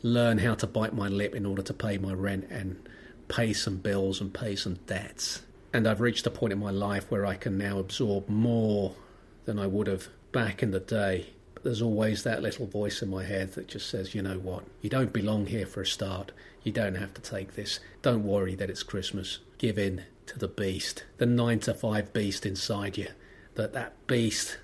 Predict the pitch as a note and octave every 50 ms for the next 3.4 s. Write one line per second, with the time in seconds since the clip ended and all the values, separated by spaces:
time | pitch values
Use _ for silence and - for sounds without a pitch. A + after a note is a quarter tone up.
0 | - - - A2 G#2+ G2+ - - - - - D3 C#3 C3 B2 A#2+ A#2 A2 G#2 G#2+
1 | - - - - - - - - B2+ B2 B2+ A#2 A2 G#2+ G#2+ G#2+ G#2+ G2 A2+ F#2+
2 | - - A2+ F#2+ - - G#2+ G2+ G2+ G2+ - - - F3 D#3+ - - B2 G#2 A2+
3 | A2 G#2 G2+ - G#2+ F#2 D#2+ -